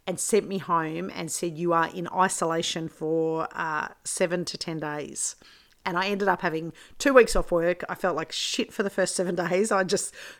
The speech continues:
curled up in a screaming heap on the lounge, um, and, uh, took the antivirals, and she gave me antibiotics to have because I was pregnant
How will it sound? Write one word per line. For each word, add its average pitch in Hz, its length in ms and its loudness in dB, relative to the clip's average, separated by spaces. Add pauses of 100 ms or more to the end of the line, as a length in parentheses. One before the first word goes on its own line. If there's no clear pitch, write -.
curled 202 300 12
up 190 120 6
in 190 60 -2
a 180 60 -2
screaming 175 380 0
heap 170 200 -2
on 170 80 -4
the 165 60 -6
lounge, 170 580 -8 (540)
um, 175 420 0 (300)
and, 175 520 2 (520)
uh, 170 320 0
took 247 160 -2
the 202 200 8
antivirals, 165 640 2 (520)
and 156 340 -2
she - 80 -2
gave 180 160 2
me 175 140 0
antibiotics 165 440 -2
to 165 60 -4
have 156 160 -2
because - 240 -4
I 180 60 2
was 135 100 -2
pregnant 160 460 -4